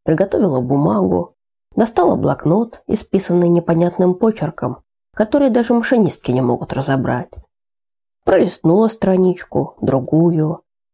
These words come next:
Принялась водить глазами по стенке, машинально наматывать на палец золотистую прядку волос. Наконец придумала,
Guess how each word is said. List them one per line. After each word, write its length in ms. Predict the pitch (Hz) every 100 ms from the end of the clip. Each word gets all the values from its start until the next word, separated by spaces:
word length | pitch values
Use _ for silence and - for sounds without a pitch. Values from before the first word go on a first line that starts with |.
| -
Принялась 400 | 185 220 339 -
водить 260 | 156 131 123
глазами 460 | 139 139 143 202
по 160 | 214 196
стенке, 720 | - - 175 165 - 160 160 -
машинально 480 | 151 - 202 285 190
наматывать 600 | 113 131 160 180 139 -
на 120 | 135
палец 500 | - 226 226 208 -
золотистую 680 | 160 160 202 277 - 233 185
прядку 420 | - 127 - 143
волос. 580 | 147 139 131 - - - _ _ _ _ _ _ _ -
Наконец 440 | 165 170 143 -
придумала, 880 | - 117 - 165 190 165 170 170